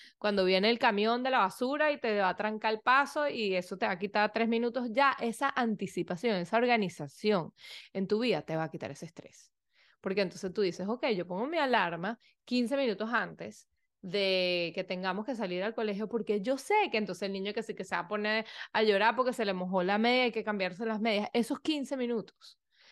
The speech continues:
de darte ese espacio para resolver problemas en el momento y en el acto, te va a ayudar. Porque no es,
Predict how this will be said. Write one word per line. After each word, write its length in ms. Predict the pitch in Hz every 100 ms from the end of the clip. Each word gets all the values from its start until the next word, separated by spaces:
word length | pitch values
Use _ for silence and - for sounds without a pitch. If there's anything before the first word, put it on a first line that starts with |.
| _ -
de 240 | 208 202
darte 360 | 202 202 208 247
ese 160 | 262
espacio 420 | - 240 220 254
para 220 | 254 240 -
resolver 640 | 190 202 190 185 175 175
problemas 480 | 170 220 220 226 226
en 120 | 233
el 80 | 190
momento 420 | 156 160 196 185
y 40 | 226
en 100 | 180
el 120 | 180
acto, 360 | 202 - - - - _ _
te 140 | 185 170
va 280 | 170 196 -
a 60 | 139
ayudar. 520 | - 135 127 139 - _ _ _ _ -
Porque 440 | 190 196 185 -
no 360 | 208 208 208 220
es, 420 | 254 247 269 -